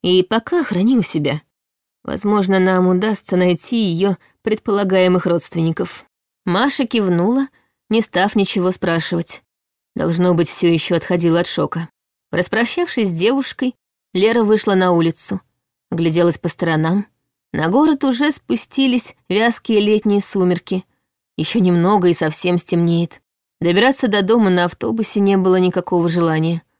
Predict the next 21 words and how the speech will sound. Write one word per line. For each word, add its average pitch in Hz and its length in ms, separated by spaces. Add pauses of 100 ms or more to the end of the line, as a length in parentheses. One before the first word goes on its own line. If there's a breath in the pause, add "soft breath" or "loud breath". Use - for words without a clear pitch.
(360)
Поэтому 285 600
она 254 200
вызвала 233 360
такси 170 460 (480)
и 277 120
присела 349 500
на 240 160
лавочку 247 640 (440)
под 190 160
раскидистым 196 680
кустом 185 400
жасмина, 175 540 (520)
вытащила 170 500
телефон 196 540 (240 soft breath)
и 233 100
позвонила 254 580
Никите, 277 540
чтобы 196 360
поделиться 185 580
неожиданным 180 640
открытием. 175 680